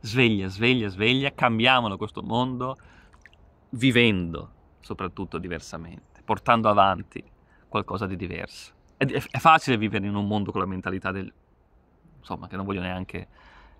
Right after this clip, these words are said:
continuare a descrivere, no. Ma si può vivere lo stesso, essendo ciò che si vorrebbe nel mondo.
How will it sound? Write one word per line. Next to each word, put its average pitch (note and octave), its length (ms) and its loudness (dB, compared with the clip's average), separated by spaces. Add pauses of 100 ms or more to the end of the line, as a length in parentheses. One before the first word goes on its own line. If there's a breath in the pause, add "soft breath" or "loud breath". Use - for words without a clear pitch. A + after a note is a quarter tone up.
continuare F#2+ 480 -2
a F2 40 -2
descrivere, F#2+ 480 -6
no. - 200 -8 (920)
Ma A#2+ 100 -8
si B2+ 100 -6
può C#3 120 6
vivere A3 280 4
lo A#3+ 80 0
stesso, - 540 -10 (760)
essendo F#3 880 0 (420)
ciò B2 340 2 (680)
che G#2 320 -4 (2500)
si - 200 -2
vorrebbe B2 360 4
nel C3 120 0
mondo. - 420 -8